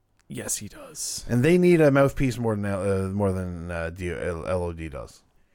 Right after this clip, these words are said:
Speaker 1: And Sable, last but not least, was all over the last three shows because she recently had an N D A from Vince McMahon.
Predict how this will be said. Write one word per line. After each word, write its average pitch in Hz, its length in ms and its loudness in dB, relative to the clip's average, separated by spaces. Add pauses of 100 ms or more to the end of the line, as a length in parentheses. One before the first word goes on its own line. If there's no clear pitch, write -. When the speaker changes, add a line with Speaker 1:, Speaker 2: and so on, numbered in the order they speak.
(400)
Speaker 1:
And 131 120 -6
Sable, 147 640 4
last 98 360 -2
but 107 100 -2
not 92 200 -6
least, 101 340 -10
was 101 160 -10
all 156 260 0
over 143 180 2
the 117 60 -2
last 113 300 0
three 120 140 -2
shows 120 360 2
because 104 560 -4
she 123 260 0
recently 120 440 0
had 110 180 -2
an 107 140 -8
N 123 160 -2
D 117 180 2
A 127 140 2
from 95 280 -6
Vince 107 240 -4
McMahon. 120 500 -2